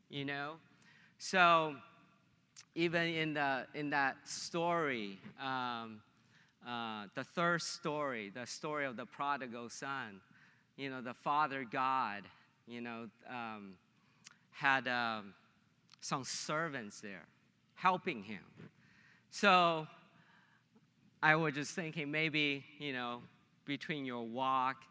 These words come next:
uh, after this session, on the way to lunch, you can make us some phone calls. Maybe you need to make a phone call to your mom and dad and just tell them, "Thank you. Thank you for your prayer,"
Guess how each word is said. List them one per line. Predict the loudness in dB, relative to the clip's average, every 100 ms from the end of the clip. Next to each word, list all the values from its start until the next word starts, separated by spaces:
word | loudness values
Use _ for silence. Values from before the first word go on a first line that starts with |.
| -12
uh, | -6 -4 -4 -6 2
after | 2 2 -4
this | -6 -8
session, | -6 -4 -4 -6 -10 -12 -14 -20 _ -20 -20 -20 _
on | -8 -6
the | -4
way | 0 2 2 0 -8 -10
to | -8
lunch, | -2 0 0 -4 -10 -16 -20 _ _ _ -8
you | -8
can | -4 -4 -2 -6 -12 _ _ _ _ _ _
make | -8 -4
us | -4
some | -4 -8 -6
phone | -6 -6 -6
calls. | -8 -8 -12 -20 -20 _ _ _ _
Maybe | -8 -6 -4
you | -2
need | -4 -4
to | -6
make | -4 -6
a |
phone | -8 -8 -8
call | -6 -6
to | -6
your | -8
mom | -6 -4 -2 -2 -4 -6
and | -8 -6
dad | -2 2 2 0 -4 -10 -16 _ _ -20 -20 _ -14
and | -10
just | -6 -6 -8 -4
tell | -2 -2
them, | -4 -8
"Thank | -6 -6 -8
you. | -12 -14 -20 _ _ _ _ _ _
Thank | 0 0 -2
you | -8
for | -8
your | -10 -10
prayer," | -10 -8 -6 -8 -10